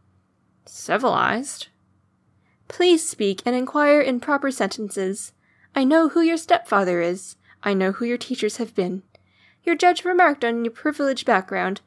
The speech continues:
but you were the last file he looked at after an overworked day. He hadn't had a vacation in five years, and his retirement was imminent. He was lazy, and he didn't see you." Jean felt a thrill similar to the fear that had run through her earlier.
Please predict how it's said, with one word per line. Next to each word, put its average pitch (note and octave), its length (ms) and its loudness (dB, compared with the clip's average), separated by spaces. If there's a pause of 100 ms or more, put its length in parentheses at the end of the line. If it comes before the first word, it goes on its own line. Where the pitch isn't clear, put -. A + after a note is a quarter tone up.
(200)
but C#4+ 100 -4
you C#4 100 -2
were C#4+ 100 2
the D4+ 120 4
last C#4+ 320 0
file A#3 240 2
he A#3+ 140 -4
looked G3+ 220 -2
at G#3 220 -2 (160)
after G3+ 360 -2
an G3 180 -4
overworked G3+ 540 -2
day. F#3 340 -2 (600)
He - 140 -4
hadn't G#3+ 340 -2
had A#3 160 0
a A#3+ 40 2
vacation C#4 520 0
in G#3 160 0
five F#3 360 0
years, F3+ 500 -4
and G3+ 80 0
his A#3+ 160 -2
retirement C#4 540 0
was A3 260 -4
imminent. F#3 560 -2 (760)
He A3+ 160 -2
was G#3+ 180 4
lazy, C#4 520 2
and G#3+ 160 -2
he A#3+ 140 -2
didn't C4+ 280 0
see - 160 -6
you." F#3 280 -4 (420)
Jean G3 360 2
felt G3 220 2
a G3 80 0
thrill F#3+ 300 0
similar G#3+ 420 0
to G3 140 -6
the G3+ 100 -6
fear F#3+ 300 -2
that F#3+ 160 0
had G3 160 -4
run F#3+ 180 -4
through F#3+ 180 -4
her F#3+ 220 -2
earlier. F3+ 560 -4